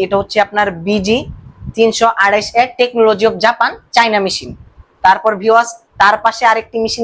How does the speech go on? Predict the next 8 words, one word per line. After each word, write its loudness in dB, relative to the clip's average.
দেখতেছেন, 0
এটি -4
হচ্ছে -2
Honda 4
টু -4
স্টক 0
ব্র্যান্ডের 2
বিজি 0